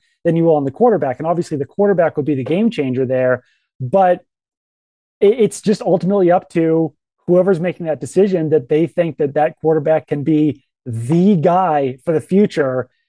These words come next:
And once you're getting the third best quarterback in the draft, obviously the chances of that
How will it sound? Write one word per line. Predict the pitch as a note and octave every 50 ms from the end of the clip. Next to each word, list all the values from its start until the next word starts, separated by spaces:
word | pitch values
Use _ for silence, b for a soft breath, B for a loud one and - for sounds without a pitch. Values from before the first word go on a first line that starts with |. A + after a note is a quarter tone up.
| _ _ -
And | D#3 D#3+ E3
once | F3 F#3 F3+ -
you're | G3 E3+
getting | E3+ F3+ F3 E3+ E3
the | D#3+ C#3+
third | - F3 E3 D#3+
best | C#3 E3 D3+ -
quarterback | - E3 E3 D#3 C3+ D3+ C#3+ C#3 -
in | C#3
the | B2
draft, | C3+ D#3 F3+ F3+ F3 E3 D3+ C#3+ - - _ _ _ _ _ _ _ _ _ _ _ -
obviously | C#3+ D3+ C#3+ C3+ E3+ D#3
the | C3
chances | - - D#3 D#3 C#3+ - C#3+ D3
of | C#3+ B2+
that | C#3+ D3 C#3+ C#3+ D3